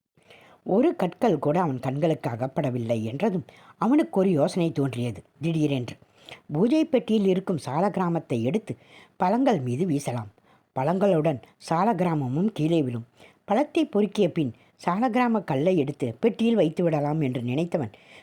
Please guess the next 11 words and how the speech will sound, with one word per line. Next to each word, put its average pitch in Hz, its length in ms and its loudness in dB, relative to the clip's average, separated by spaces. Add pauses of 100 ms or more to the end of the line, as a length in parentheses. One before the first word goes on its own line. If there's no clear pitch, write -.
(100)
பெட்டியில் 277 440 2
இருந்த 143 280 0
கல்லை 147 320 0
எடுத்து 139 360 -4 (260)
பழங்களை 220 500 2
நோக்கி 139 300 -2
வேகமாக 135 520 0
வீசினான். 110 480 -6 (520)
பழங்களும் 143 540 0
வீழ்ந்தன. 131 340 -2 (600)
ஆனால் 151 440 0